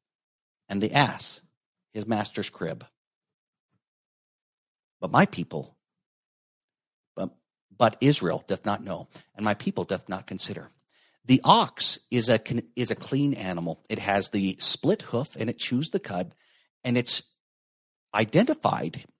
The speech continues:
in the Old Testament as a clean animal. The ass is not. This is symbology that's used to say the children of Israel as well as the Gentile.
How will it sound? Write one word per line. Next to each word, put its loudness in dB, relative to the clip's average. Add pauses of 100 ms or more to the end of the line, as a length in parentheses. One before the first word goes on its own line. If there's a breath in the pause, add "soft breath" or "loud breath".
in 0
the 4
Old 4
Testament -6
as -4
a -4
clean -4
animal. -8 (340)
The 4
ass 0
is -2
not. -4 (400 soft breath)
This 4
is 2
symbology 2
that's -2
used 2
to -2
say 2 (1900)
the -10
children 2
of 0
Israel -2 (240)
as -6
well 0
as -6
the -10
Gentile. -6